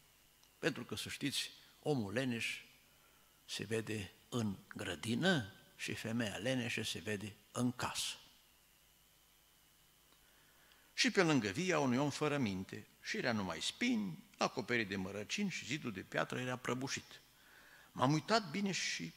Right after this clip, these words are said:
cu luarea mintelor și am tras învățătură din ce am văzut.” Adică a vrut să întrebe, e plecat omul de acasă, s-a mutat, e bolnav,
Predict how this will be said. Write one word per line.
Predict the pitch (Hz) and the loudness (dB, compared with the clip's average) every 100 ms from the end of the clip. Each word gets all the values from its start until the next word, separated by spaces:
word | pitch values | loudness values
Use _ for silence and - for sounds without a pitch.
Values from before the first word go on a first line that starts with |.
| - | -10
cu | - | -2
luarea | 117 123 185 175 | 2 4 4 4
mintelor | 165 139 180 165 139 | 4 4 4 2 -2
și | 135 | 0
am | 127 214 | 2 2
tras | 147 185 - | 4 2 2
învățătură | 143 120 117 104 156 131 | 0 0 -2 -2 0 0
din | 117 | 0
ce | 113 120 | 2 4
am | 113 104 | 2 6
văzut.” | 110 107 - - - - - - - - _ _ - _ - | 4 4 -2 -10 -12 -20 -20 -20 -20 -20 _ _ -20 _ -14
Adică | - 98 117 | -12 -6 -2
a | 135 | 0
vrut | 139 | 0
să | 131 | -2
întrebe, | 131 135 104 90 | -2 0 -2 -6
e | |
plecat | - 113 120 123 123 | -6 -6 -2 -2 0
omul | 120 107 | 0 0
de | 107 | -2
acasă, | 107 147 123 - 117 | 0 0 0 -2 -10
s-a | - 110 | -10 -4
mutat, | 113 - - 120 - - - - - - - - - - | -4 0 0 0 -8 -20 -20 -20 -20 -20 -20 -20 -20 -16
e | - | -10
bolnav, | 104 120 117 117 160 165 - | 0 4 6 4 2 0 -4